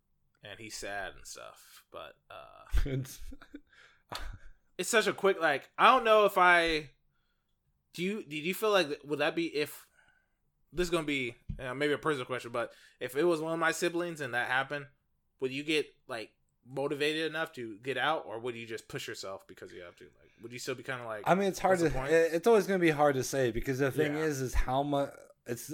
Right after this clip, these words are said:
Speaker 2: uh, the amount of trauma that they've seen before that. If it was
Speaker 1: Yeah.
Speaker 2: just that,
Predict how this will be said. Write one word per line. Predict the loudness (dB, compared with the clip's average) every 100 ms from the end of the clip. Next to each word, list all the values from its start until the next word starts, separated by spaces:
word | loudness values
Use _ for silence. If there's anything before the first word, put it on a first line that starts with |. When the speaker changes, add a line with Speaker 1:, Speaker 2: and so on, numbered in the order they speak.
| -2
Speaker 2:
uh, | -2
the | 0 0
amount | 2 2
of | 0
trauma | 0 0 0 -2
that | -2 -2
they've | -2 -2
seen | -6 -4
before | -6 -4 -2 -2
that. | -4 -6 -2
If | 4
it | 4
was | 4 4
Speaker 1:
Yeah. |
Speaker 2:
just | 4 2 0
that, | -2 -2